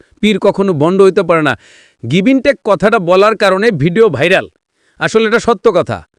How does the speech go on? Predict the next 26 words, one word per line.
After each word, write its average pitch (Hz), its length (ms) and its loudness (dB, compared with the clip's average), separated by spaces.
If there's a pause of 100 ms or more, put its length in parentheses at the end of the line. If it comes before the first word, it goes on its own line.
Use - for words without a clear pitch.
(300)
যদি 170 240 -2
গিভ 165 160 -2
অ্যান্ড 208 180 0
টেক 233 180 2
করতে 226 260 2
পারতাম, 156 480 0 (320)
তাহলে 185 300 2
আমি 190 220 0
বাউল 208 280 0
শিল্পী 175 520 0 (260)
হাসিনা 208 340 0
সরকার 175 460 0 (200)
আজকে 185 400 0
মিডিয়াতে 196 520 2
এসে 165 320 0 (180)
এই 208 180 2
কথাটা 175 340 0
বলা 196 220 2
আমার 175 240 0 (240)
লাগতো 156 380 0
না। 95 220 -6 (100)
তেমন 190 360 0
বাউল 185 320 0
জগতেও 180 380 0
কিন্তু 147 240 -2
সেম, 160 420 0